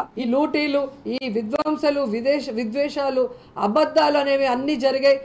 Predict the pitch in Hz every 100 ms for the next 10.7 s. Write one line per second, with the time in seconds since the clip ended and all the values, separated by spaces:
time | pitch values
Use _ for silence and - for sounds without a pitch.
0 | - - 214 285 302 311 254 208 240 330
1 | 349 349 330 302 233 - - - - 196
2 | 208 294 339 359 339 330 302 294 240 254
3 | 294 285 285 269 247 185 - - - -
4 | - - 220 285 302 294 277 247 262 285
5 | 294 233 262 320 302 294 220 190 226 285
6 | 320 311 302 277 269 247 254 240 269 208
7 | 185 - _ - - 220 226 302 302 240
8 | 247 - 320 294 277 285 269 277 269 240
9 | 262 240 202 208 311 339 330 226 - -
10 | - 226 269 269 277 277